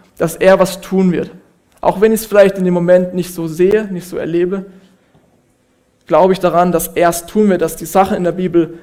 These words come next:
wahr sind, dass seine Zusagen wahr sind, dass, dass er der Fels ist, auf den ich mich verlassen kann. Im Epheserbrief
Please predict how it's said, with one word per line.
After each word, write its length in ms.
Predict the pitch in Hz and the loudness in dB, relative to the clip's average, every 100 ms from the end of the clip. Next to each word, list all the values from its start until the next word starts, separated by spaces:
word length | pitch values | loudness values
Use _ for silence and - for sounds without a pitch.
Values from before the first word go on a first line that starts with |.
| _ - | _ -18
wahr 340 | 160 175 190 | -2 2 2
sind, 240 | 165 156 - | 0 -4 -6
dass 120 | 156 | -4
seine 220 | 170 170 | -2 -2
Zusagen 640 | - 196 180 165 160 156 - _ _ _ _ | -2 -4 -2 -2 -2 -8 -14 _ _ _ _
wahr 320 | - 165 165 180 | -6 0 0 0
sind, 340 | 165 143 - _ _ _ _ _ _ | -4 -8 -12 _ _ _ _ _ _
dass, 400 | - 156 - - - _ - | -4 -4 -6 -12 -18 _ -10
dass 160 | 156 | -10
er 220 | - 175 170 | -2 0 0
der 80 | |
Fels 460 | 170 - 180 185 185 | -2 0 4 4 2
ist, 220 | 214 - | -4 -2
auf 140 | 175 - | -4 -2
den 160 | 175 | -2
ich 80 | 170 | 0
mich 140 | 170 | -4
verlassen 460 | 170 165 165 - 147 | -4 -2 -2 -4 -12
kann. 200 | - - _ _ _ _ _ _ _ _ _ _ _ _ _ _ _ _ _ | -14 -20 _ _ _ _ _ _ _ _ _ _ _ _ _ _ _ _ _
Im 120 | 180 165 | -8 -6
Epheserbrief 1160 | 156 185 185 165 160 - _ - 185 180 - | 0 0 2 0 0 -10 _ -10 -6 -6 -10